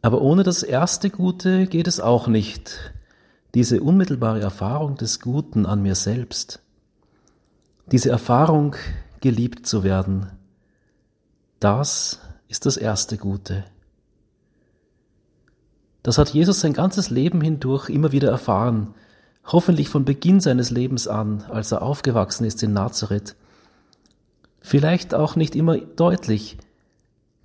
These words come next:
Drum macht er sich so Mitte zwanzig auf die Suche, sucht dieses Gute, geht hinaus zum Guru Johannes in die Wüste,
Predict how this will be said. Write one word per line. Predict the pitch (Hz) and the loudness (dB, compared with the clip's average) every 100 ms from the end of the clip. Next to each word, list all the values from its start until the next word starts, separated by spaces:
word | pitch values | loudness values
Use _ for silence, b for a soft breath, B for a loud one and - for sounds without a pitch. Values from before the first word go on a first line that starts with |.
| - | -8
Drum | - 139 | 4 6
macht | 135 143 - | 6 2 -4
er | |
sich | 143 - 135 - - - | -6 -4 -8 -10 -16 -12
so | - 139 127 | -4 0 2
Mitte | 127 139 | 2 0
zwanzig | 123 110 127 175 180 160 | 0 0 0 0 -2 -2
auf | 147 - | -4 -4
die | 156 | -6
Suche, | - 151 147 98 95 95 b b b b b - | -2 -4 -2 0 0 0 b b b b b -8
sucht | - 143 160 - - | -2 0 0 -4 -6
dieses | 120 117 - | -2 -2 -2
Gute, | 113 139 143 151 151 - - _ _ _ _ _ | 0 0 2 0 0 -8 -20 _ _ _ _ _
geht | 123 117 | 2 4
hinaus | 120 107 110 151 - - - - | 4 2 0 -2 -4 -6 -10 -8
zum | - 127 | 0 2
Guru | - 143 135 | 4 4 4
Johannes | 107 107 107 135 151 - | 4 4 4 2 0 0
in | 117 | 2
die | 113 104 | 2 2
Wüste, | 123 - 165 170 | 0 0 0 -2